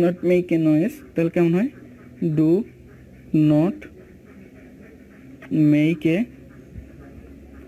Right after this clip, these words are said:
noise। তাহলে এটা কী হবে বলো তো ভাইয়া? তাহলে এটার প্যাসিভ ভয়েস কী হবে? উম্মে জেসমিন আক্তার, তুমি কিন্তু কি দাও নাই বলো তো?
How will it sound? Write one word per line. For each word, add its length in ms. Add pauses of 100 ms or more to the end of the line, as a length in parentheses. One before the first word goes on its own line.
(160)
noise। 280 (1300)
তাহলে 160
এটা 100
কী 160
হবে 140
বলো 140
তো 100
ভাইয়া? 260 (680)
তাহলে 180
এটার 160
প্যাসিভ 240
ভয়েস 240
কী 80
হবে? 180 (1400)
উম্মে 200
জেসমিন 260
আক্তার, 280
তুমি 180
কিন্তু 300 (140)
কি 80
দাও 140
নাই 140
বলো 180
তো? 100